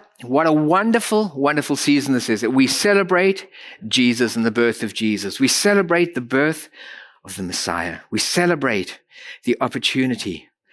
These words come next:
for all that Christ came to do for us, to introduce us and reconcile us to relationship with you. I want to thank you that you've created us and built us to have intimacy with you, for us to be able to relate to you one-on-one.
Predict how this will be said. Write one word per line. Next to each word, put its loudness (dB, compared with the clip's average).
for 0
all 4
that -4
Christ -6
came -2
to -12
do 0
for -12
us, -12
to -4
introduce -2
us -4
and -6
reconcile -2
us -6
to -6
relationship -4
with -10
you. -8
I 2
want 0
to -6
thank -2
you 2
that -4
you've -6
created -2
us -10
and -8
built 0
us -6
to -2
have -2
intimacy -2
with -6
you, -10
for -2
us -2
to -4
be 2
able 2
to -4
relate 0
to -2
you -2
one-on-one. -8